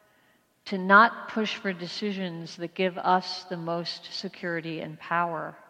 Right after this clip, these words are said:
It takes effort to be transformed by the renewing of our minds, to engage in the kind of study and reflection that will enable us to discern what God is up to and lean into it.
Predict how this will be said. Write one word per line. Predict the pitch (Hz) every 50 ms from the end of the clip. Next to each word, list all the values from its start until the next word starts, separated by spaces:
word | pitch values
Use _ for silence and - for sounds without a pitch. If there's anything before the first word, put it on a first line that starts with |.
| - - _ _ _ _ _ _ _ _ _ _ -
It | 185 180
takes | - - 196 190 - -
effort | - 196 185 185 - 196 180 175 -
to | - 175
be | 165 170 165
transformed | 160 - - 170 160 160 156 156 - - - 170 170 160 160 156 -
by | - 156 151
the | 156 156
renewing | 156 160 160 160 160 160 160 160
of | 160 156
our | 165 160 156
minds, | 156 156 156 156 156 156 156 156 156 156 - -
to | - 202 190
engage | 185 180 175 165 170 175 180 180 175 175 175 170 160 -
in | - 196 185 175
the | 170 165
kind | 170 - 185 170 170 170 170 -
of | - 175
study | - - - - - 202 185 180 185 185 180 -
and | - 180 175
reflection | 170 165 160 - - 180 185 - - - 190 180 175 170 - - - - -
that | 202 185 -
will | 196 190 180 175
enable | 175 170 180 185 190 185 185 175 175
us | 170 175 170 - -
to | - 180 165
discern | - 170 160 - - - 202 196 196 196 196 190 185 175 170
what | 175 202 226 226 226 -
God | - 180 175 170 170 160 165 170
is | 170 165 -
up | 185 180 175 180 - - -
to | - 175 165 160 160 160 160
and | - 160 160 165 165
lean | 165 170 170 170 170 165
into | 147 165 165 170 - - - 156 147
it. | 147 - -